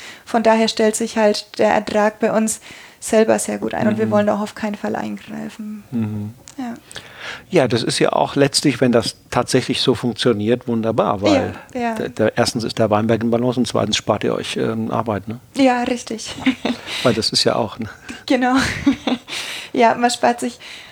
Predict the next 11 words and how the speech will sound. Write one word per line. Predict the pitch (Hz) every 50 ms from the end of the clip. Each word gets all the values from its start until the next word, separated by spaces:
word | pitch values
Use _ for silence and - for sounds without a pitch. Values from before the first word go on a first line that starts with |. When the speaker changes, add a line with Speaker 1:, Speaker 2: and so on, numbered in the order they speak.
| - - -
Speaker 1:
also, | - - 247 233 240 240 233 226 233 240 127 - - - - - _ _ - - - - -
ja, | - 247 247 247 254 262 285
man | 277 262 -
spart | - - - - -
sich | 269 247 - -
Arbeit, | - 240 240 254 247 240
man | 240 233
muss | 233 240 - -
halt | 247 220 226
immer | - 226 240 233 233 226
gucken, | - - 240 226 226 226 226 220 220 220 -